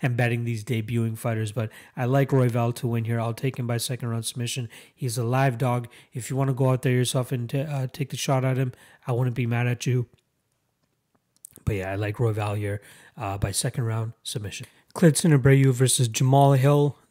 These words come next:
This fight is a little bit intriguing simply due to the fact that, uh, Jamal Hill seems to be a very promising prospect.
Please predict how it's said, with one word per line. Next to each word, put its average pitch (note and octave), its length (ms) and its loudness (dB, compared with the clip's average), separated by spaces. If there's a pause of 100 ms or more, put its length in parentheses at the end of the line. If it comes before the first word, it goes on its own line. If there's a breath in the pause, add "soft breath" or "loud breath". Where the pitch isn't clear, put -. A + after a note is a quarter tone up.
This D3 140 -2
fight D3+ 320 2
is C3+ 380 4
a C3+ 200 2
little C3+ 220 2
bit C3 100 4
intriguing B2+ 680 2 (200)
simply C#3 420 2
due B2+ 140 0
to - 120 -4
the B2 80 0
fact B2+ 300 -2
that, A#2+ 220 -2 (420 loud breath)
uh, B2+ 280 2 (160)
Jamal D3+ 320 6
Hill C#3 280 4
seems C3+ 280 0
to C3+ 60 -8
be B2+ 140 2
a B2+ 40 4
very C3 260 2
promising B2+ 560 -2
prospect. B2+ 580 0